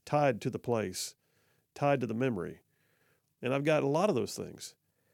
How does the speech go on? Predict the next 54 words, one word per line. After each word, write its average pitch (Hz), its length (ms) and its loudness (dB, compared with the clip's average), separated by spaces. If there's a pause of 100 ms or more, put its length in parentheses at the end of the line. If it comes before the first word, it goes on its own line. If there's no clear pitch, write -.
(500)
Some 214 300 6
of 226 60 8
what 208 100 8
we're 156 120 8
looking 185 300 6
at 147 160 4
right 139 220 4
now 139 300 4
is 123 380 -2
that 131 180 0
a 123 60 0
president's 196 440 2
gonna 170 140 4
leave 156 240 4
office 147 380 4
and 135 80 -2
there's 165 120 0
gonna 185 100 2
be 170 120 4
information 165 580 2
that 123 80 0
goes 127 340 0
with 147 300 -2
him 131 180 2
or 107 80 4
her. 101 280 -2 (1900)
But 143 140 0
there 165 120 6
is 143 80 6
a 151 80 6
process 156 500 2
to 127 100 -2
this. 95 280 -4
And 143 100 -2
that's, 160 160 0
uh, 143 180 -4
by 147 140 2
the 143 80 4
way, 117 160 2
don't, 131 320 -2
don't 160 280 2
take 151 200 0
it - 140 -6
that 131 80 2
I'm 127 160 0
leading 135 340 2
down 127 200 2
a 117 80 2
road 123 280 2
of 101 100 0
excusing 113 540 -2
here. 98 160 -2
I'm 107 120 -2
not. 101 260 -2